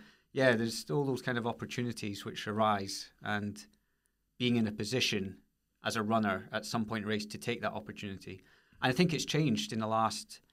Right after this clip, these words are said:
probably four or five years that we're now seeing people actively racing and making tactical decisions to put an effort in, in some of these longer races. Whereas before, I think it was more, "I'm just gonna go and run the best time I think I can,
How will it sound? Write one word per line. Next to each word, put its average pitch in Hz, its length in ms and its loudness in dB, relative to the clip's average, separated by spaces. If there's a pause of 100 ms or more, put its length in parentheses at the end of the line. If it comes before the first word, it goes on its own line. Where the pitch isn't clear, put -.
(460)
probably 113 360 -4
four 120 240 -2
or 117 40 -4
five 117 280 0
years 147 240 -2
that 120 120 -6
we're 110 80 -4
now 117 140 0
seeing 110 220 -4
people 110 440 -8 (300)
actively 117 480 -2
racing 113 440 -2
and 107 100 2
making 107 320 -2
tactical 120 460 -4
decisions 107 540 -4
to 107 100 -10
put - 200 -6
an 113 120 -4
effort 117 360 -2
in, 98 240 -4 (760)
in 117 60 -8
some 113 140 -2
of 107 40 2
these 107 160 -4
longer 110 260 0
races. 101 340 -2
Whereas 113 180 0
before, 117 500 0
I 104 60 2
think 107 200 -6
it 107 60 -8
was - 140 -10
more, 107 380 0 (380)
"I'm 117 140 2
just 110 140 0
gonna 110 160 -2
go 107 160 0
and 107 200 0
run 101 400 2 (480)
the 107 80 -14
best 110 320 0
time 104 240 2
I 101 60 2
think 104 240 -6
I 92 60 -6
can, 101 440 -2